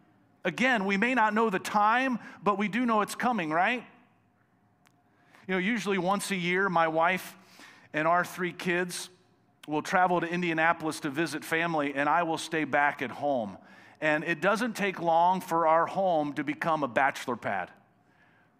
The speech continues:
You know, dirty dishes begin to pile up in the sink. Uh, dirty clothes begin to spill over the laundry basket. But a few hours before my family is expected to arrive back home,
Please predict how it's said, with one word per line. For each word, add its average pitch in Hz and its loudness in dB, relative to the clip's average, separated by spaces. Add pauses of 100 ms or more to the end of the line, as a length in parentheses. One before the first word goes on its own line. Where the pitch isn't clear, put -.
(140)
You 160 -2
know, 156 -2
dirty 196 0
dishes 180 -2
begin 170 -2
to 160 -2
pile 170 4
up 170 -2
in 160 -4
the 151 -4
sink. 170 -6 (560)
Uh, 151 -6
dirty 190 2
clothes 190 2
begin 180 -2
to 175 0
spill 190 0
over 185 2
the 170 2
laundry 170 2
basket. 165 2 (320)
But 185 2
a 170 2
few 269 -2
hours 220 4
before 208 0
my 190 6
family 202 0
is 165 -2
expected 190 -2
to 170 0
arrive 175 4
back 175 4
home, 202 0